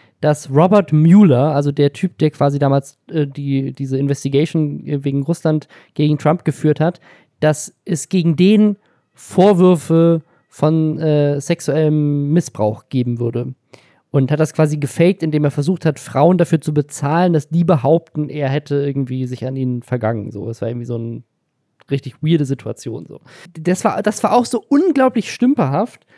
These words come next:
Und diese Story fand ich, fand ich jetzt grad so passend, weil ein Satz in diesem Podcast fällt und der war irgendwie, „Der glaubt, das ist das, was die Gegenseite tut.“ Also, der, dieser Trump-Responder dachte, er muss jetzt quasi für Robert Mueller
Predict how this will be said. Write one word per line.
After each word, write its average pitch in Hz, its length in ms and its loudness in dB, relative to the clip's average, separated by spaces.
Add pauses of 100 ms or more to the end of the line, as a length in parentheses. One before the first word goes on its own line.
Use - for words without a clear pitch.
(200)
Und 180 80 -4
diese 180 180 -2
Story 226 400 0
fand 202 240 -2
ich, 185 80 -2 (180)
fand 190 160 -2
ich 180 60 -2
jetzt 185 140 -4
grad 180 120 -4
so 165 80 -8
passend, 196 520 -4 (280)
weil 170 540 2
ein 196 220 2
Satz 208 280 -2
in 185 140 -4
diesem 165 180 -4
Podcast 180 460 -6
fällt 170 220 -2
und 160 100 -8
der 165 120 0
war 160 120 0
irgendwie, 165 480 -6 (1080)
„Der 190 420 0
glaubt, 202 520 2
das 190 160 0
ist 233 200 -2
das, 196 200 0
was 175 160 -2
die 147 140 -12
Gegenseite 147 640 -2
tut.“ - 400 -10 (460)
Also, 160 380 2 (960)
der, 214 380 0
dieser 185 340 0
Trump-Responder 185 840 0
dachte, 180 560 -2
er 175 120 0
muss 220 260 2
jetzt - 220 -4
quasi 196 380 0
für 185 120 -2
Robert 180 300 2
Mueller 175 580 2